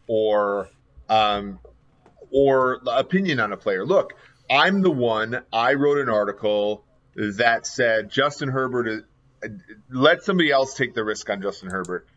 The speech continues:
I've tweeted at times, "Justin Herbert is not a first round pick." Like, I've, you know, I'm the one who wrote the article, you know, this past, uh, spring that said,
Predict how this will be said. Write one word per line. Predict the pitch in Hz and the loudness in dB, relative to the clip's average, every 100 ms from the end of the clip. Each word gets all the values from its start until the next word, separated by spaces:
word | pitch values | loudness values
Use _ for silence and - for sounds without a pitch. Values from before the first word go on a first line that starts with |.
| _ _ | _ _
I've | 123 139 156 143 | 2 4 2 -2
tweeted | - 156 143 123 117 | -6 -4 -2 -2 0
at | 104 101 | 0 0
times, | - 110 107 104 101 95 - _ - | -2 -2 -2 -6 -8 -14 -18 _ 0
"Justin | 135 135 135 | 2 2 -2
Herbert | 131 127 123 113 | -2 -2 -2 -4
is | 98 | -4
not | 107 107 104 104 - | -4 -2 -2 -6 -8
a | 110 101 | -8 -6
first | 110 104 - | -4 -4 -4
round | 101 95 90 | -4 -4 -4
pick." | 98 90 - _ _ _ - | -6 -6 -10 _ _ _ 0
Like, | 117 110 - | 2 0 -4
I've, | 117 131 135 135 131 _ _ _ | -2 0 2 0 -2 _ _ _
you | 131 | -2
know, | 117 101 98 - | 0 -2 -6 -6
I'm | 120 139 147 | -2 0 0
the | 143 | 0
one | 135 131 123 | 0 0 -2
who | 123 | -2
wrote | 127 123 | -2 -2
the | 120 | 0
article, | 117 123 120 120 113 98 _ | 2 0 -2 -4 -6 -10 _
you | 117 110 | -2 -2
know, | |
this | 107 110 | -2 -2
past, | - 127 127 - - - _ - | 2 2 0 -6 -16 -20 _ 2
uh, | 120 110 | 2 2
spring | - 139 135 | -2 -4 -4
that | 120 110 | -4 -4
said, | 123 113 107 | -2 0 -2